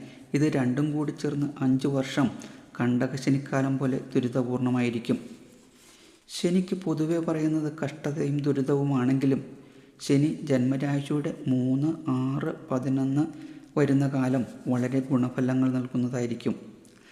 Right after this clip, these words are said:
അതുപോലെ തന്നെ ശനി നിങ്ങളുടെ ജാതകത്തിൽ ബലവാനാണെങ്കിൽ ആരോഗ്യം, സർവകാര്യ വിജയം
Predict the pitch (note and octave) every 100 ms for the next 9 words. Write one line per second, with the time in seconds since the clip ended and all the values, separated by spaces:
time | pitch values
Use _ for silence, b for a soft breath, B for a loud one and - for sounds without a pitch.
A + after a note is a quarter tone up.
0 | B B C3+ C3 B2+ C3 C3 C3 C#3+ C#3
1 | - C3 C#3+ C#3+ C#3 C#3 C#3+ D3 C3 C3+
2 | C#3+ C#3 C#3+ C#3 B2+ B2+ C3+ C#3 C3+ C3+
3 | C3+ A#2 - B B - B2 A#2+ B2 C3+
4 | C3 D3+ F#3 - - B2 B2 C3+ C3+ C3+
5 | C#3 C#3 C#3